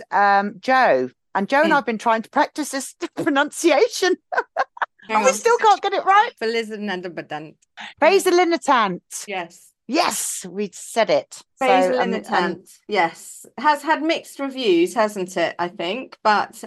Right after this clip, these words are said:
Speaker 2: um, but anyway, it's an option. And I think it's just one of those things that, again, do your research around it and understand what, what is out there. Unfortunately, it is only available, uh, privately at the minute, but the plan is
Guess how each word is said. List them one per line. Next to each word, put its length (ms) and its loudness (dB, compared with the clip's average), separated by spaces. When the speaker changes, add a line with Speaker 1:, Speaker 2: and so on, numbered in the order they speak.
Speaker 2:
um, 300 0
but 200 -2
anyway, 380 -4
it's 200 -6
an 180 -10
option. 580 -4
And 180 -4
I 80 0
think 260 -6
it's 180 -6
just 240 -4
one 80 0
of 80 -6
those 220 -2
things 420 -4
that, 120 -2
again, 600 0
do 100 -4
your 220 0
research 640 -2
around 340 -4
it 320 -4
and 480 -2
understand 680 -4
what, 300 -6
what 360 -4
is 140 -2
out 240 0
there. 160 -2
Unfortunately, 880 -2
it 100 -8
is 180 0
only 340 -2
available, 600 -4
uh, 100 0
privately 600 -2
at 80 -8
the 60 -8
minute, 420 -4
but 240 2
the 100 0
plan 380 -2
is 340 -6